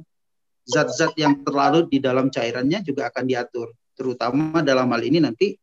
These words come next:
ada pembahasannya mengenai pengaturan asam basa tubuh. Itu penting banget,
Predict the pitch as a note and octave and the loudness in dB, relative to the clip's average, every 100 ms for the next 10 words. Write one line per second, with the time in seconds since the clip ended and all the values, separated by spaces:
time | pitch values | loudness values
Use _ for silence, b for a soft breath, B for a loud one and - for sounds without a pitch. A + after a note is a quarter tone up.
0 | _ _ b _ _ - C#3+ C3+ B2 A#2 | _ _ b _ _ -8 -4 -2 0 0
1 | A2+ A#2+ D#3+ E3 - _ _ _ _ _ | 0 2 2 0 -10 _ _ _ _ _
2 | _ _ _ _ _ _ - F3 B2+ A#2+ | _ _ _ _ _ _ -4 0 0 2
3 | C#3 D#3 B2 A2+ A2 A#2+ C3+ C#3 B2 - | 2 2 -2 -2 -4 0 2 2 -2 -4
4 | B2+ B2 A2+ - A#2 D#3+ D#3+ D3 C#3 B2 | -2 0 -2 -2 0 0 0 0 0 -2
5 | E3+ C3+ C3+ C3 C3 C3 B2 | -2 0 2 2 4 4 2